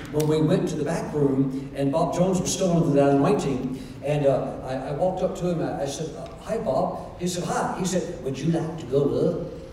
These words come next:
up?" <laughs> Now, a lot of Christians, they start looking around for a ladder. "Well, well, we're gonna go up and change the light bulb. What do you mean?" Yeah, but, you know, that's what he meant. He, he had that anointing. He was,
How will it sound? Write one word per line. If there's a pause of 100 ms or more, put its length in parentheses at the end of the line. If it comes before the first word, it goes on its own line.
up?" (320)
<laughs> (500)
Now,
a
lot
of
Christians,
they
start
looking
around
for
a
ladder. (100)
"Well,
well,
we're
gonna
go
up
and
change
the
light
bulb.
What
do
you
mean?"
Yeah,
but,
you
know,
that's
what
he
meant. (200)
He,
he
had
that
anointing.
He
was,